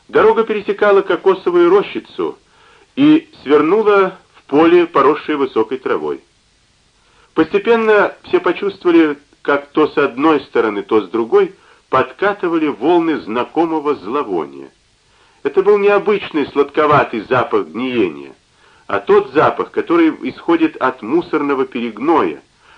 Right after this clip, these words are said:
отвратительный запах гниющего болота. Запах то и дело менялся, иногда он ударял в нос резким, вызывающим тошноту зловонием сгнившего картофеля, а иногда больше напоминал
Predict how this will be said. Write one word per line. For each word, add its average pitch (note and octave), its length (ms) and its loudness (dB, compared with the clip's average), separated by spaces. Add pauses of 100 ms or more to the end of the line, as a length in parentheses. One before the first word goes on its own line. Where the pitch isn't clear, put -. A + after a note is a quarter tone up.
(100)
отвратительный B2 840 -4
запах C#3 500 -2
гниющего A2+ 800 -8
болота. F#2+ 480 -8 (1500)
Запах A2 460 -2
то - 120 -2
и G#2 120 2
дело G2+ 240 2
менялся, G#2+ 800 -4 (220)
иногда A2 440 0
он A2+ 140 0
ударял A2 380 2
в G2 40 -8
нос G#2+ 220 -4 (100)
резким, G#2+ 560 -6
вызывающим G#2+ 720 -2
тошноту G#2 500 -8
зловонием G2+ 800 -4 (280)
сгнившего G2+ 720 -4
картофеля, F#2 760 -6 (360)
а G2 180 0
иногда G2+ 520 -4 (260)
больше F#3+ 380 0
напоминал D#3+ 540 -4